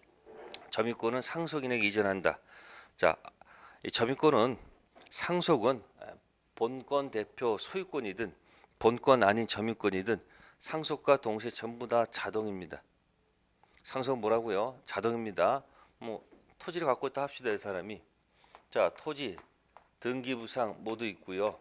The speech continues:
소유권도 있고 현재 경작하고 있어요. 예, 점유하고 있습니다. 그러다 갑이 뭐하면? 사망하면, 뭐하면?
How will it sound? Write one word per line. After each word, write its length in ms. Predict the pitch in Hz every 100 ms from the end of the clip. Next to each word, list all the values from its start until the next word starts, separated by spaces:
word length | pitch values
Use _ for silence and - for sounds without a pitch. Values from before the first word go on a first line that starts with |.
| -
소유권도 600 | - - 156 139 120 110
있고 380 | 98 - 92 80 - _ _ _ - _
현재 260 | 147 143
경작하고 680 | 139 107 120 131 127 113 101
있어요. 380 | 92 101 117 104 _ _ - _ _ - -
예, 100 | 110
점유하고 480 | - 113 139 123
있습니다. 500 | 107 - 98 95 104 - _ _ _ _ _ -
그러다 200 | 123 123
갑이 240 | - 120
뭐하면? 540 | 127 107 117 110 127 139 _ _ _
사망하면, 760 | - - 160 160 147 110 92 - - _ -
뭐하면? 460 | 107 113 110 101